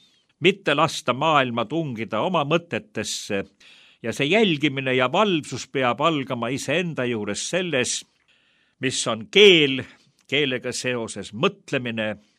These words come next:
keele puhtus, see on meele puhtus. Kui kaunis ja ilus on klassikaline eesti keel, milles saab väljendada kõike, mida maailmas üldse iganes kuskil on.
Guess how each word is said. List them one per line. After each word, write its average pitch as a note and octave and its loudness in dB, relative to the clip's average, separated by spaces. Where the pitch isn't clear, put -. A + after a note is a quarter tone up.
keele F3+ 2
puhtus, - -6
see - -6
on A2+ -4
meele B2 0
puhtus. - -12
Kui D3+ 4
kaunis G#3 4
ja C#3 4
ilus F3 -2
on A2 -2
klassikaline A2 -4
eesti G#2+ -8
keel, F2 -4
milles E3 2
saab D#3+ 4
väljendada D#3 0
kõike, G3 -2
mida C3+ -4
maailmas C#3+ -2
üldse F3 -4
iganes A2+ -2
kuskil A#2+ -6
on. A#2 0